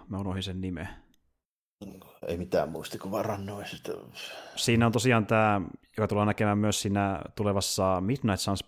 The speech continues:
Speaker 1: videopelissäkin, semmonenkin julkistettiin, niin se on tuota, mikä saakeli, se oli joku
Speaker 2: Mietin koko ajan D C-hahmoja, tälleen Ravenia ja sun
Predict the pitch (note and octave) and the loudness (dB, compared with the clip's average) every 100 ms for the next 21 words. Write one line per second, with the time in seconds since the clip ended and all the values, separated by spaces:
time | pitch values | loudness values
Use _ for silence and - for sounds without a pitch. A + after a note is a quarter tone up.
0 | - D#3 A#2+ D#2 C2+ B1 - - E2 F2+ | -4 0 2 0 -4 -6 -8 -6 -4 -2
1 | F2+ F2+ F2+ F2 - F2 - E2+ F2 F2 | -2 -2 -2 -2 -4 -4 -4 -2 -2 -2
2 | G#2 F#2+ G#2 G2 G2 G2+ G2 - _ - | 0 0 2 0 2 2 0 -2 _ -10
3 | - - - - _ - A2 F#2 G2+ F#2 | -10 -14 -20 -20 _ -6 -4 0 0 0
4 | F2 F2+ A#2+ A#2+ C3 - G2+ G#2 G#2+ - | -2 0 0 2 0 2 2 4 4 6
5 | G2+ G2+ G2 G#2 - A2 - - - - | 4 6 6 4 2 0 0 -4 -6 -6
6 | - A2+ G2+ G2+ F#2+ F#2+ - - - | -2 2 2 2 2 2 -2 -4 -6